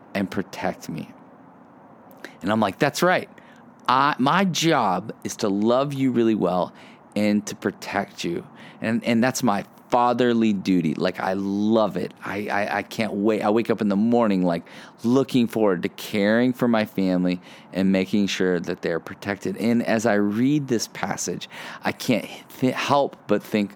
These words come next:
of God the Father, just fathering us and how much joy he has in fathering us. And when I read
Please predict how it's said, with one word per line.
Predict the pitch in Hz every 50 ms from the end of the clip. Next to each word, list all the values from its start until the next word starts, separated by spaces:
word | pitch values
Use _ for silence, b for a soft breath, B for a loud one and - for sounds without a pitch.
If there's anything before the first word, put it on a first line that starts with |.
| - -
of | 104 101 95 95 - -
God | - 90 87 90 95 90 90
the | 101 98 -
Father, | - - 95 - - - - 64 - - - - B B B B B B B B -
just | - 120 113 - - - - B B B B B B B
fathering | - - - - - - - - 117 117 120 120 117 107 104 98 87 95 - -
us | 85 85 - - - -
and | 120 127
how | 107 - 113 110
much | 104 101 95 - - - - - - -
joy | - - - - 127 127 123 127 127 127 123 120 110 101 - B B B B B
he | B - 107 101
has | - - 98 98 90 90 90 90 - - B B B B B B -
in | 113 110 104 98
fathering | 92 - - - - - 123 117 117 120 110 - 107 95 85 - - 82
us. | 85 - - - - - -
And | - 120 117 110 104 104 B 147 B B B B
when | 117 123 127 123
I | 117 120 120
read | 117 104 104 117 127 143 151 160 165 160 147 -